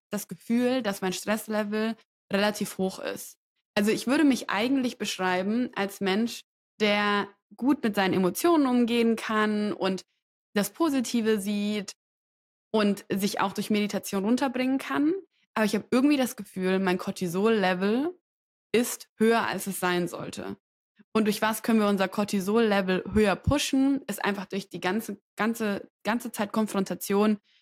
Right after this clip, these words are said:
durch soziale Medien, extrem hohen Informationsfluss, aber auch durch extreme Sportarten, die wir machen, wie hit-Workout-Trainings, ähm,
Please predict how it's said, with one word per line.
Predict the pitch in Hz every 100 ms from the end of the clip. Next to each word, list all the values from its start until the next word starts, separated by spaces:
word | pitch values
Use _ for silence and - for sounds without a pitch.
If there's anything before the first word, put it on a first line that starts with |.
| _ -
durch | 196 196
soziale | 190 190 190
Medien, | 180 202 226 214 196
extrem | 175 - 214 220 190
hohen | 196 196
Informationsfluss, | 180 190 185 175 - 214 240 247 - 214 214 - _ _ _
aber | 208 240 254 214 -
auch | 175 180 233 294 - -
durch | 196 214 220 214 214 -
extreme | - 226 220 208
Sportarten, | - - 214 220 - 202 208
die | 190
wir | 190
machen, | 190 196 196 190 175
wie | 196 202
hit-Workout-Trainings, | 196 214 226 175 190 202 - 190 190 - - 202 202 196 190 190 185 196 - -
ähm, | 196 190 190 190 190